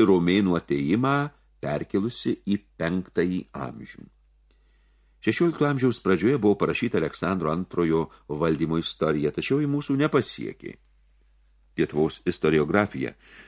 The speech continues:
sukurdama tautinę kroniką, patenkino tautiškai konceptualaus praeities nušvietimo poreikį. Išaugęs kultūrinis Lietuvos elitas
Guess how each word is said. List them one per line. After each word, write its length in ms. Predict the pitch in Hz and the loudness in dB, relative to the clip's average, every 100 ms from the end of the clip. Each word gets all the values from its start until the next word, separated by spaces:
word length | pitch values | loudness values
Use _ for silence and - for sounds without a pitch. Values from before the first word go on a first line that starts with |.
| _ | _
sukurdama 420 | - - 73 92 92 | -12 -4 0 2 4
tautinę 400 | 90 98 92 87 | 2 4 2 4
kroniką, 420 | 110 147 139 131 | 0 0 -2 -4
patenkino 580 | 73 80 107 120 113 113 | -2 0 0 0 -2 -2
tautiškai 580 | 76 80 90 - 82 82 | -2 0 -2 0 -2 -2
konceptualaus 960 | 73 73 - 69 - 65 67 71 - | -4 -6 -4 -6 -6 -4 -2 -4 -6
praeities 520 | - 65 69 76 73 62 | -8 -6 -4 -2 -2 -6
nušvietimo 640 | - - 69 - 104 104 | -12 -10 -6 -2 0 -2
poreikį. 600 | - 67 64 64 - 65 55 - _ _ _ _ _ _ _ _ _ _ _ | -4 -8 -8 -10 -10 -10 -12 -20 _ _ _ _ _ _ _ _ _ _ _
Išaugęs 560 | 95 - 151 139 135 - | -2 2 4 4 4 4
kultūrinis 540 | 110 107 123 107 92 90 | 2 4 4 4 2 2
Lietuvos 400 | 92 87 113 - | 4 4 2 0
elitas 460 | 65 67 78 - | -2 0 -2 -4